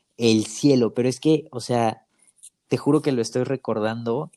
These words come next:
y, y, y obviamente después con el, con el pan tostado, porque es muy importante igual el pan tostado,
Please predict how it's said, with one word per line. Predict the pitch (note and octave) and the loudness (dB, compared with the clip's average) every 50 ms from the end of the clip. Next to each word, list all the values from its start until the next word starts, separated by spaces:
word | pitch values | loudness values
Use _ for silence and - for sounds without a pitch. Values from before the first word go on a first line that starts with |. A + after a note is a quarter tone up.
| _ | _
y, | - A2+ A2 G#2+ G#2+ G#2+ G#2 - - - | -10 -8 -8 -6 -6 -6 -6 -8 -8 -8
y, | A2 A2+ A2 A2 - _ | -8 -6 -6 -8 -8 _
y | - A#2 A#2 B2 | -2 0 4 4
obviamente | B2 C3 C3+ C3+ C3 C3 B2+ A#2 - C#3 | 6 6 4 2 0 -2 -2 -2 0 2
después | A#2+ G#2+ A2 - - - A#2+ A#2 - | 2 2 0 -2 -2 -2 -2 -2 -2
con | - - A2+ A2 | -2 -4 -4 -2
el, | G#2 G2 F#2+ - - - | -2 -4 -4 -6 -8 -4
con | - A#2 A2+ G#2+ | -2 -2 0 0
el | G#2 G2 | 0 -2
pan | - - G#2+ A#2 B2 | 0 -2 -2 -2 -4
tostado, | - B2+ - - G#2+ G#2+ G#2+ B2 C3 | -4 -6 -2 0 0 2 2 2 0
porque | - B2 - - G#2+ | -2 -4 -4 -4 -4
es | G#2 G#2 | -4 -4
muy | A2+ G#2+ A2 A2 | -4 -4 -4 -4
importante | A2+ G#2+ - G2 - - G#2+ - A#2 | -4 -4 -6 -8 -10 -8 -4 -2 0
igual | G#2+ A2 G#2+ | 0 0 0
el | G#2 G#2 | 0 -2
pan | - G#2 G#2 F#2 | -4 -6 -4 -6
tostado, | - G#2 - - G#2 G#2 G#2 A2 B2+ D#3 - | -8 -6 -2 0 0 2 2 0 0 -2 -6